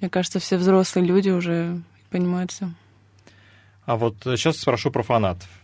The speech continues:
Speaker 2: В Самаре женского баскетбола, ну, такого вот прям на элитном уровне, на высочайшем уровне не было уже очень-очень давно. Вообще много фанатов ходит на домашние матчи?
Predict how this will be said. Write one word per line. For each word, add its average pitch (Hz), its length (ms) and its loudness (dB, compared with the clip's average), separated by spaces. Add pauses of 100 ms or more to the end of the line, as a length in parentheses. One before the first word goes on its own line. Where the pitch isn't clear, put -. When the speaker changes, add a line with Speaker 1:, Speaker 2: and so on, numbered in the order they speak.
Speaker 2:
В - 60 -14
Самаре 117 560 2
женского 110 400 -4
баскетбола, 117 600 -2
ну, 110 140 -4
такого 107 400 -2
вот 98 100 -4
прям 101 340 -2
на 107 840 0
элитном 110 420 -2
уровне, 135 220 -2
на 104 60 0
высочайшем 104 540 -4
уровне 123 280 -2
не 110 140 -2
было 101 240 -4
уже 101 340 -6
очень-очень 95 720 -6
давно. 90 320 -8 (680)
Вообще 107 220 -6
много 170 280 0
фанатов 120 460 -2
ходит 101 400 -6
на 98 640 -6
домашние 101 520 -8
матчи? 101 380 -10